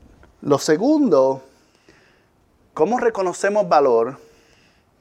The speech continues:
tiene que ver con la percepción. ¿Y qué es la percepción? Es la forma en la cual yo veo algo o alguien. Si, si yo veo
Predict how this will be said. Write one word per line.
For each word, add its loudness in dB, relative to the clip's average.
tiene 2
que 0
ver 4
con 0
la 2
percepción. -6
¿Y -4
qué 2
es 4
la 4
percepción? -6
Es 0
la 4
forma 0
en 2
la 2
cual 0
yo -2
veo 4
algo 0
o -2
alguien. -2
Si, 4
si -8
yo 4
veo 2